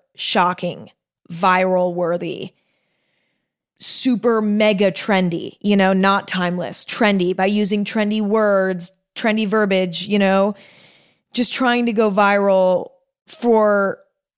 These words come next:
all the wrong reasons, maybe, shall, shall I say, dare I say. And sometimes it works. And the problem is,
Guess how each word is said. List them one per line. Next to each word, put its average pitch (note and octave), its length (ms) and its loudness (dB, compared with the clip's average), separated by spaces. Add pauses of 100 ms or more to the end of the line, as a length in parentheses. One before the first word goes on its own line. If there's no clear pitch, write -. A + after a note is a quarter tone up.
all A3 200 4
the G#3 120 -2
wrong F#3+ 300 2
reasons, F3+ 960 -4
maybe, F3+ 680 -4
shall, F3 420 -6
shall F#3 220 -6
I D#3 120 -4
say, F3 260 -4
dare D#3+ 180 -4
I - 120 -6
say. - 400 -6 (680)
And F#3+ 560 0 (260)
sometimes B3+ 440 -4
it A#3 100 0
works. - 680 -4
And G#3 120 -4
the G3+ 40 -4
problem B3+ 360 0
is, F3+ 440 -6